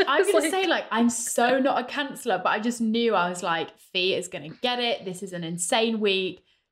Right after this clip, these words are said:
Speaker 1: And when you explain to someone why and you just say, like, "Hey, things are really crazy. I'm gonna be in a much better headspace to record this next week. It makes no difference to
Speaker 2: Mm-hmm.
Speaker 1: when it comes out. How is that?" Like,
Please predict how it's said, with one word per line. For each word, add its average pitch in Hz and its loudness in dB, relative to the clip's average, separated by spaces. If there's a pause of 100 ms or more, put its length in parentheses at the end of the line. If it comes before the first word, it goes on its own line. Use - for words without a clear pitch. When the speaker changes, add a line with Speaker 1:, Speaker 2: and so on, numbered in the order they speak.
(340)
Speaker 1:
And 247 10
when 294 6
you 392 0
explain 320 0
to 320 2
someone 254 2
why 190 2
and 320 4
you 269 2
just 247 -4
say, 254 2
like, 233 0
"Hey, 254 -2 (200)
things 330 2
are 285 4
really 226 4
crazy. 202 -2
I'm 214 2
gonna 247 6
be 220 0
in 190 -2
a 190 -2
much 196 0
better 190 0
headspace 185 -4
to 196 -14
record 185 -6
this 170 -6 (100)
next - -6
week. 190 -4
It 220 -6
makes 190 -6
no 185 -6
difference 190 -2
to - -2
Speaker 2:
Mm-hmm. 185 -2
Speaker 1:
when 170 -2
it - -8
comes 196 -10
out. 262 0 (420)
How 196 2
is 196 4
that?" 165 -6 (160)
Like, 214 -8